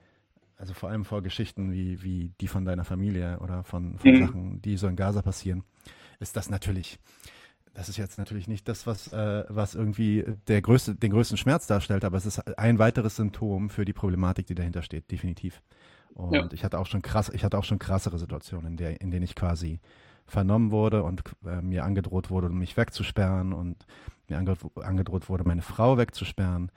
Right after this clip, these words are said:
Speaker 1: ähm,
Speaker 2: Hm.
Speaker 1: basierend auf nichts. Das war einfach nur, also so wie ich das jetzt interpretiere, war das einfach ein,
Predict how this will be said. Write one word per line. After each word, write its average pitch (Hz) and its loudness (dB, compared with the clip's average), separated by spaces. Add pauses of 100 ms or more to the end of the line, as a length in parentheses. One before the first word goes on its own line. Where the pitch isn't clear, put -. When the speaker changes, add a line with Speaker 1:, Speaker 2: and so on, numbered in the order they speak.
(360)
Speaker 1:
ähm, 95 0
Speaker 2:
Hm. 87 -6
Speaker 1:
basierend 101 6
auf 92 0
nichts. 104 2
Das - -6
war 92 2
einfach 92 2
nur, 92 2
also 85 -6
so 90 -2
wie 98 2
ich 98 -2
das - -4
jetzt 98 -6
interpretiere, 98 -4
war 90 0
das 85 -6
einfach 90 -6
ein, 87 -2